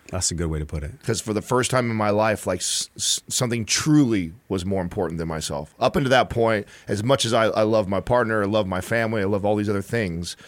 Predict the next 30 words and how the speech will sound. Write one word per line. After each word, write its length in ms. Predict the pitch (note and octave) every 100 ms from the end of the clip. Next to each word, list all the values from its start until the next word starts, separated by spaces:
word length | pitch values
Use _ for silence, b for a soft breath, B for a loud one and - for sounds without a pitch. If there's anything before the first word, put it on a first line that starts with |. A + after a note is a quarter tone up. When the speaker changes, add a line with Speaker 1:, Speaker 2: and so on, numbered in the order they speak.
| B B B B B
Speaker 2:
n-, 100 | A2 -
nothing 520 | A2 A#2+ A#2+ A2+ G#2+
I 80 | F#2+
think 220 | G2 G2
ever 560 | - G2+ F2+ F#2 F2 E2 - _ _ _ -
transcended 640 | - A2+ G#2+ - A2+ F#2+ D#2+
beyond 380 | F#2+ F2 F2+ E2+
me 200 | G2+ A2
until 300 | F2+ G#2 F2
that 160 | D2+
moment. 280 | D#2 D2+ -
And 160 | F2 F2+
feeling 400 | - C#3 D3+ B2
that, 180 | G#2 E2+
like, 160 | F2 -
"Oh 220 | C3 D3 A#2+
shit, 420 | - C#3 C#3 -
like, 220 | E2 D2
that's 220 | G#2 -
weird." 200 | A2+ A2
And 100 | A#2
it 100 | G#2+
reshaped 960 | G#2 G#2+ C3+ D#3 - - C3 F#2 - - b b b b b b
immediately 760 | C#3 B2+ C3+ C#3+ B2+ F2+ F#2 E2+
how 200 | F2+ F2+
I 80 | F2+
thought 280 | - F2+ E2+
about 220 | F2 -
almost 340 | G2 G2 F#2+
everything. 460 | F2 D#2 D2 D2+